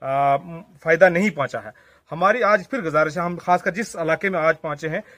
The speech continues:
इससे अगला जो गांव है लंजोट का इलाका है, जहां पे कल, अ, फायरिंग हुई और दो लोगों की जहां पे मौत,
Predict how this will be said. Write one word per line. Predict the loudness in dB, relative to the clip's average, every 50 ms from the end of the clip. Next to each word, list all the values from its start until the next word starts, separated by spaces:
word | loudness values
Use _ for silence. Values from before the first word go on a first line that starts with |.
| _ -20 -14
इससे | -8 -6 -6
अगला | -4 0 2 2 2
जो | 2 0 -4
गांव | -4 -4 -2 -2
है | -2 -2 -2
लंजोट | -4 -6 -4 -2 -2 -2 -2
का | 0 0 2
इलाका | 2 2 0 -2 -2 -4
है, | -4 -4 -6 -8 _ _ _ -20 -20 _ -8
जहां | -4 0 2 2 2
पे | 2 2 2 2
कल, | 2 4 4 4 4 4 2 0 -2 0
अ, | 0 2 2 2
फायरिंग | 2 2 2 2 2 2 0
हुई | -2 -4
और | -4
दो | -4 -4 -2 0 2 2
लोगों | 2 0 0 -2 -6
की | -10 -10
जहां | -8 -6 -6 -4 -2
पे | 0 0 0
मौत, | 0 -2 -6 -6 -6 -6 -6 -8